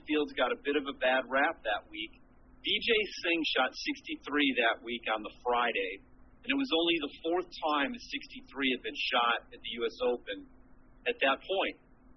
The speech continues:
You know, you had the Johnny Miller one, uh, in, in nineteen seventy-three, and then in nineteen eighty, um, both Jack, uh, Nicklaus and Tom Weiskopf shot eighty the first round at Baltusrol.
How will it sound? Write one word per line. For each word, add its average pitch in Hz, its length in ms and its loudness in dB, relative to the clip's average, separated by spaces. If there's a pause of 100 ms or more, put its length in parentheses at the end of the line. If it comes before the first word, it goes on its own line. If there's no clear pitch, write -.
(300)
You 127 80 -2
know, 131 80 4
you - 160 2
had 135 80 6
the 123 160 -8
Johnny 160 320 2
Miller 143 320 0
one, 127 480 0 (560)
uh, 117 400 0 (160)
in, 117 160 -14
in 120 160 -12
nineteen 135 400 0
seventy-three, 123 640 0
and 113 80 -2
then 113 160 -4
in 117 80 -6
nineteen 143 400 0
eighty, 127 440 0 (680)
um, 107 340 0 (800)
both 127 320 4 (320)
Jack, 135 400 2 (400)
uh, 113 560 0
Nicklaus 131 400 -2
and - 160 -18
Tom 123 320 0
Weiskopf 127 480 0 (160)
shot 113 320 -2
eighty 127 480 -4 (240)
the - 80 -20
first 135 320 -2
round 123 240 2
at 113 80 -6
Baltusrol. 110 880 -2